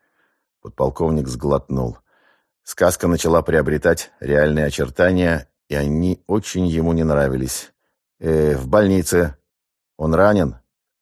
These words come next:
У него есть некоторые повреждения. Поехали», — повернулся к двери генерал. «Капитан, останетесь здесь. Все бумаги по данному факту изъять». «Но постойте! Этот,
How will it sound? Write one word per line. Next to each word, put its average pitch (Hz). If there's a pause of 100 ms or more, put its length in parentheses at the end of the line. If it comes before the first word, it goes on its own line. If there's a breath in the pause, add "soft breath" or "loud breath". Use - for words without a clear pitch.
У 71
него 73
есть 101
некоторые 95
повреждения. 90
Поехали», — 87
повернулся 90
к 82
двери 85
генерал. 85 (500 soft breath)
«Капитан, 92
останетесь 90
здесь. 82 (100)
Все -
бумаги 92
по 82
данному 85
факту -
изъять». 76 (280)
«Но 90
постойте! 110 (540 soft breath)
Этот, 95